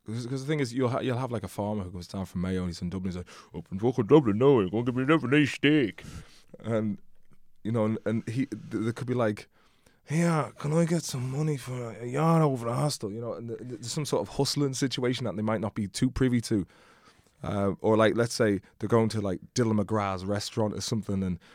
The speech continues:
they will, you know, they might, they might be a bit uncouth when they're in there, but then they'd know how to work the land, and they'd know how, they'd, they'd, they'd have generations of knowledge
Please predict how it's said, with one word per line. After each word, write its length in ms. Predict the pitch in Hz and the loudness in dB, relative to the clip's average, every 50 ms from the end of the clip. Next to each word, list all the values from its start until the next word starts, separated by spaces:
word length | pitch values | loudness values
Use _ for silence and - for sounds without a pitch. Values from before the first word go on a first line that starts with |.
| - - - - - _ _ - | -20 -20 -20 -20 -20 _ _ -4
they 120 | 113 104 | -2 0
will, 180 | 98 104 95 - - - _ _ - _ 82 | 0 0 0 -2 -6 -10 _ _ -20 _ -8
you 140 | 82 107 | -4 -2
know, 80 | 107 101 | -2 0
they 100 | 95 107 | 0 2
might, 220 | 104 113 113 104 98 107 104 _ - | 2 2 2 2 0 -2 -4 _ -6
they 100 | 110 110 | -6 -2
might 220 | 113 110 107 98 92 98 _ _ _ _ _ _ _ 113 - | 0 0 0 -2 -4 -8 _ _ _ _ _ _ _ -10 -4
be 140 | 127 120 | 0 0
a 60 | 110 98 | 0 2
bit 160 | 113 110 - 113 | 0 -2 0 0
uncouth 540 | 113 110 101 - 131 120 120 113 - - | -4 -4 -4 0 0 0 0 0 -2 0
when 120 | 127 113 110 | 0 2 4
they're 120 | 107 110 | 4 4
in 140 | 117 117 120 | 4 4 4
there, 220 | 120 110 98 87 - - - _ _ _ _ _ _ | 4 2 2 0 -4 -10 -20 _ _ _ _ _ _
but 120 | - 123 113 | -4 0 2
then 360 | 139 139 135 127 - - - _ _ _ _ _ _ _ _ _ _ _ _ _ _ _ _ _ _ _ _ _ - - - | 4 4 4 2 -2 -8 -18 _ _ _ _ _ _ _ _ _ _ _ _ _ _ _ _ _ _ _ _ _ -20 -20 -18
they'd 340 | - - 131 143 143 135 127 | -14 -4 0 2 2 2 4
know 140 | 147 143 | 4 4
how 100 | 143 147 | 4 4
to 80 | 131 123 | 2 2
work 200 | 120 123 123 - | 2 2 2 2
the 80 | 110 107 | 0 0
land, 440 | 113 120 131 123 104 90 87 90 - _ | 0 0 0 0 -2 -4 -6 -10 -16 _
and 160 | - 101 104 104 | -8 -6 -4 -2
they'd 140 | 101 101 | -2 -2
know 180 | 110 110 110 107 | -2 0 0 0
how, 200 | 101 107 90 - | 0 -2 -4 -4
they'd, 220 | 107 104 107 101 - - | -2 -2 -2 -2 -4 -4
they'd, 260 | 107 104 101 95 - _ _ - | -2 -2 -2 -2 -6 _ _ -4
they'd 280 | 107 104 104 101 98 - - - _ _ _ _ _ _ _ _ _ _ | -2 -2 -2 -2 -4 -8 -18 -20 _ _ _ _ _ _ _ _ _ _
have 340 | - 101 110 107 95 98 - - 104 | -10 -6 -6 -6 -6 -8 -12 -12 -8
generations 800 | 95 117 117 110 107 104 104 110 113 - - 117 110 104 92 98 | -2 0 0 2 2 2 2 0 0 0 -2 -2 -2 -2 -2 -4
of 120 | 90 85 | -4 -4
knowledge 580 | 92 92 101 95 104 107 107 95 95 - - | -2 -2 -2 -2 -2 -2 -2 -4 -4 -8 -12